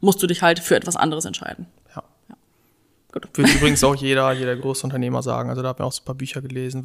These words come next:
Speaker 2: wie wichtig Entscheidungsfähigkeit ist und so. Weshalb zum Beispiel, ich glaub,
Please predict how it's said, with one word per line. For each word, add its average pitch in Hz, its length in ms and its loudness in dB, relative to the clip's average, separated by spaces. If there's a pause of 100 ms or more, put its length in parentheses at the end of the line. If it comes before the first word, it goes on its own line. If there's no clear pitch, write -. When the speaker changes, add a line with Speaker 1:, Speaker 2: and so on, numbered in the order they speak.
Speaker 2:
wie 139 160 -4
wichtig 147 220 0
Entscheidungsfähigkeit 135 840 0
ist 127 200 -2
und 131 80 -6
so. 127 180 -6 (240)
Weshalb 139 340 4
zum 139 120 2
Beispiel, 135 420 2
ich 127 120 0
glaub, 135 340 0